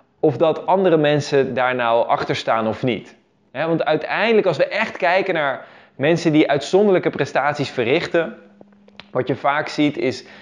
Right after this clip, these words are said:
ze zijn constant bezig wanneer niemand kijkt. Hè, zo'n Michael Jordan of een Kobe Bryant, een aantal van de beste basketballers ter wereld, zij waren aan het basketballen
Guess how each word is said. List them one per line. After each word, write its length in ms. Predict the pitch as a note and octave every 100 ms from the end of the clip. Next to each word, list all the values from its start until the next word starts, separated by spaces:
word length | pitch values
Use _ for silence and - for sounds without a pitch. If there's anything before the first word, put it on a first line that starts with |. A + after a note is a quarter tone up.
| - _
ze 160 | C#3
zijn 320 | B2+ C#3 C3+
constant 560 | - F3+ G#3 - D#3+ C3+
bezig 320 | C3+ C#3 B2
wanneer 240 | A#2+ A#2 A2
niemand 360 | A#2+ A#2+ G#2+
kijkt. 440 | - - - - - _ _ _ _ _ -
Hè, 160 | B2+
zo'n 180 | C3 C#3
Michael 320 | C#3 D3+ D#3
Jordan 440 | B2 C#3+ D#3+ D#3 D3
of 100 | B2+
een 100 | B2+
Kobe 340 | D3+ D3+ C#3
Bryant, 520 | A#2+ C3+ D3 C#3 C3+
een 260 | - - A#2
aantal 240 | E2+ C3
van 80 | B2+
de 60 | C3+
beste 260 | C#3 C#3
basketballers 560 | B2+ C3 C3+ C3 C3 B2+
ter 140 | B2+
wereld, 420 | A#2 C#3+ C3+ C3 - - -
zij 260 | - C#3+ C#3+
waren 320 | D3 D3 C3+
aan 140 | B2
het 120 | C3 A2+
basketballen 800 | C3 - C#3 A#2 C3+ B2+ B2